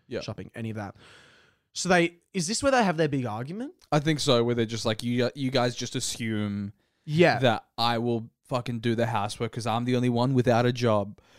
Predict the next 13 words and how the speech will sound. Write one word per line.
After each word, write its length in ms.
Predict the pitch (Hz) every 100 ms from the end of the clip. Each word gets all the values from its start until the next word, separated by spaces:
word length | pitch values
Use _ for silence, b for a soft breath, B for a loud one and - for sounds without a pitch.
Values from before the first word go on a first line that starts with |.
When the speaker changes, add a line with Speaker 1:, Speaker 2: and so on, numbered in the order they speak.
| B 123 -
Speaker 1:
And 260 | 143 139 135
that's 220 | 156 -
when 140 | 151
everyone 400 | 135 131 147 139
that 240 | 139 139 135
<laughs> 60 |
watched 320 | 143 147 - 151
this 140 | 151
show 380 | - 147 123 120
at 160 | 127 127
the 60 |
time 280 | 120 127 117
went, 240 | 113 104